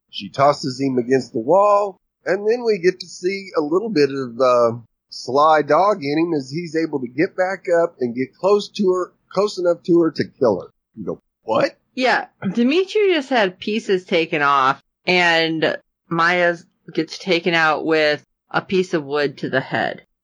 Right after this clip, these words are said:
Speaker 1: Right.
Speaker 2: Um, I'm still, like, I was expecting, like, 'cause the next scene we have Maya's followers, like, pledging to follow,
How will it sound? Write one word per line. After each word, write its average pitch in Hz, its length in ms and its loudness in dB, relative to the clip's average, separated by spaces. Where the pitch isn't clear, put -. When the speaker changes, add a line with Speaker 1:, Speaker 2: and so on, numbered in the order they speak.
Speaker 1:
Right. 98 380 2
Speaker 2:
Um, 226 280 0
I'm 359 280 0
still, 392 360 0
like, 311 300 0
I 214 180 2
was 294 160 0
expecting, 214 920 0
like, 185 160 0
'cause 240 140 2
the 202 100 0
next 196 220 0
scene 196 260 2
we 175 220 2
have 147 520 2
Maya's 147 640 0
followers, 160 760 0
like, 139 220 -4
pledging 151 480 -2
to 143 80 -2
follow, 127 400 0